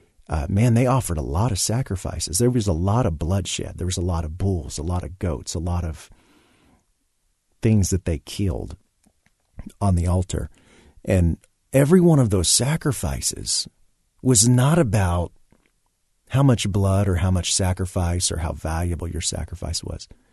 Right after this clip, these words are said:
Although there were, you know, requirements of what to bring, God wasn't relishing and reveling in the amount of blood that was shed. The sacrifice was actually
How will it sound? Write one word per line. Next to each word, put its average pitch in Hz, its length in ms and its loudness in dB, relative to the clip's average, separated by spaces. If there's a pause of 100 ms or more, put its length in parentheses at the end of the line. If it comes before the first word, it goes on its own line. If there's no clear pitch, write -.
(560)
Although 120 300 6
there 95 180 2
were, 82 260 -2 (440)
you 110 100 -2
know, 82 200 0
requirements 87 640 0
of 85 120 -6
what 87 140 -4
to 82 60 -6
bring, 104 480 0 (840)
God 139 260 2
wasn't 120 560 2 (1040)
relishing 135 840 6
and 104 260 0
reveling 110 720 4 (920)
in 131 140 6
the 120 60 6
amount 104 240 4
of 78 120 -2
blood 92 300 0
that - 100 -10
was 76 100 -8
shed. - 340 -10 (1300)
The 117 140 2
sacrifice 151 960 2
was 104 240 0
actually 117 720 2